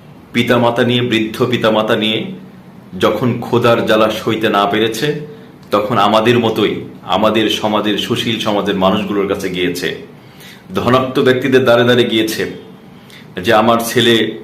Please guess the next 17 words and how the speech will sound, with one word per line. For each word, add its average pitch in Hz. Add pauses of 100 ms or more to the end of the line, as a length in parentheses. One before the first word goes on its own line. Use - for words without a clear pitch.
ছেলে 113
মেয়ে 110
ক্ষুধার্ত, 107 (280)
আমি 98
নিজে 98
ক্ষুধার্ত, 110 (680)
বাসায় 101
বৃদ্ধ 92
বাবা 101
মা 101
ক্ষুধার্ত, 101
আমাকে 98
একটা 98
কাজের 92
ব্যবস্থা 92
করে 87
দেন, 82